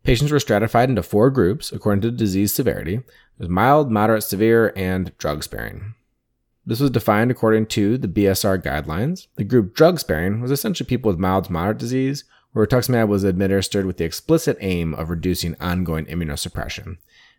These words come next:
The idea being that this was a somewhat different cohort, probably less active disease, and more just simmering lupus that we haven't been able to totally move forward with. What did they find in their cohort? Well, as you'd expect, people who are getting rituximab tended to have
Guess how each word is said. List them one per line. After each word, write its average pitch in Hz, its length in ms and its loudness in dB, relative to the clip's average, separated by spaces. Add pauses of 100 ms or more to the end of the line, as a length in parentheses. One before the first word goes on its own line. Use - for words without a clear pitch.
The 147 80 2
idea 151 200 6
being 127 140 4
that 110 100 2
this 104 140 -2
was 95 120 0
a 87 80 2
somewhat 110 440 0
different 92 300 -2
cohort, 65 680 -6
probably 120 300 2
less 90 320 0
active 101 340 -4
disease, 135 500 -2 (300)
and 101 140 -2
more 101 260 4
just 85 380 -2 (160)
simmering 80 560 -2
lupus 78 320 -4
that 78 80 -12
we 80 80 -4
haven't 76 220 -4
been 78 120 -6
able 71 160 -8
to 76 60 -12
totally 76 340 -6
move 65 220 -8
forward 62 320 -10
with. 73 240 -12 (580)
What 165 240 6
did 92 100 -2
they 107 140 4
find 101 320 -2
in 80 80 -4
their 92 120 -4
cohort? 73 480 -8 (440)
Well, 127 320 0 (340)
as 120 140 4
you'd 151 100 0
expect, 92 600 -2
people 123 200 -2
who 117 60 4
are 110 40 2
getting 107 160 2
rituximab 143 600 0 (300)
tended - 320 2
to 135 100 2
have 117 420 4